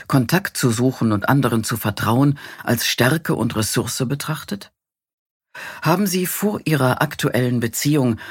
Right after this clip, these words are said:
eine sichere, liebevolle Beziehung zu einem Menschen gehabt, dem Sie vertrauten, dem Sie sich nahe fühlten und an den Sie sich wenden konnten, wenn Sie jemanden brauchten?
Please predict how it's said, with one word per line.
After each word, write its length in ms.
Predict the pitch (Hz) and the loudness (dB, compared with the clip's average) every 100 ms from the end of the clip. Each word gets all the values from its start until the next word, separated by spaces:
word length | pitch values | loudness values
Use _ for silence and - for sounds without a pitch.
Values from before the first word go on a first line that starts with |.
| - | -14
eine 240 | - 127 117 | 0 2 4
sichere, 520 | 107 139 175 160 165 | 2 0 0 2 2
liebevolle 640 | 135 123 185 127 - 117 | 2 0 0 0 2 0
Beziehung 580 | 113 120 - 139 123 120 | 0 -2 0 0 2 0
zu 140 | - - | -2 0
einem 200 | 113 104 | 0 2
Menschen 360 | 123 139 131 | 0 0 0
gehabt, 360 | 110 110 - - - - - | 2 2 0 -4 -16 -20 0
dem 160 | 131 117 | 0 2
Sie 220 | 123 117 | 0 0
vertrauten, 840 | 113 104 - 110 143 147 170 160 - _ | -2 -2 0 2 2 2 0 0 -10 _
dem 160 | 127 117 | 2 2
Sie 160 | 107 | 0
sich 220 | 101 101 | -4 -2
nahe 280 | 127 120 135 | 2 4 4
fühlten 520 | 143 151 156 143 160 - - - | 4 2 2 2 -2 -2 -10 -2
und 160 | 127 | 2
an 120 | 127 | 4
den 200 | 135 127 | 4 2
Sie 140 | 120 117 | 0 0
sich 220 | 113 107 | -2 2
wenden 360 | 131 160 131 117 | 2 2 0 -2
konnten, 440 | 120 120 117 147 | 0 0 2 2
wenn 140 | 127 117 | 2 2
Sie 100 | 113 | 0
jemanden 420 | 113 110 101 117 | 2 0 2 0
brauchten? 560 | 107 107 - - 190 | 0 -2 -4 -2 -4